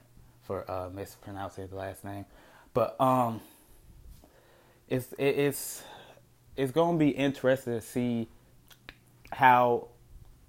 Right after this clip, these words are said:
you know, players adjust to not doing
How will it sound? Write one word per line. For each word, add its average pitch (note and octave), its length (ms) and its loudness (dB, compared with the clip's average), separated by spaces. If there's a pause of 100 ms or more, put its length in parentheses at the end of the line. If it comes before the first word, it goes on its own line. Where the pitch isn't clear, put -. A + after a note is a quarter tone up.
(540)
you C3 100 0
know, A#2 200 0
players B2 580 0
adjust A2+ 480 -2
to - 80 -12
not G#2+ 300 -4
doing A2+ 420 -4